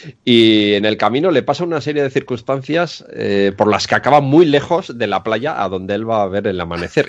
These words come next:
Y tiene que volver sin dinero, le ocurren todo tipo de desgracias, de peripecias, se encuentra con los personajes más rocambolescos que os podáis imaginar. Y muy divertida, para mí este es el mejor episodio.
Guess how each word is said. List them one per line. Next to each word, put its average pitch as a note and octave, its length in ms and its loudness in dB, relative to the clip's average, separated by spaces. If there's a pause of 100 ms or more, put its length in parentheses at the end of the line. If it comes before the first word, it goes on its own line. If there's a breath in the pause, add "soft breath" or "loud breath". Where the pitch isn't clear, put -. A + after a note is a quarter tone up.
Y G#2+ 60 -8
tiene C3 260 4
que C3+ 80 0
volver G#2+ 500 0
sin A2+ 220 -6
dinero, G#2 320 -2
le G#2+ 100 0
ocurren C3 380 0
todo C3 240 2
tipo B2 240 0
de G#2 80 0
desgracias, G2 560 -2
de G#2 100 2
peripecias, F#2+ 800 -4 (300 loud breath)
se - 120 -4
encuentra A2 360 2
con A2+ 100 2
los G2 160 -2
personajes G2 640 -6
más G2+ 160 -2
rocambolescos F#2+ 800 -6
que - 80 -10
os - 60 -20
podáis E2+ 280 -10
imaginar. G#2 500 -4 (460 loud breath)
Y A2+ 320 6
muy A#2+ 160 4
divertida, G#2+ 480 0
para F2+ 180 -6
mí A2 80 -4
este C3 200 -6
es A#2+ 80 -6
el G#2 60 -6
mejor G2 260 -4
episodio. F2+ 440 -6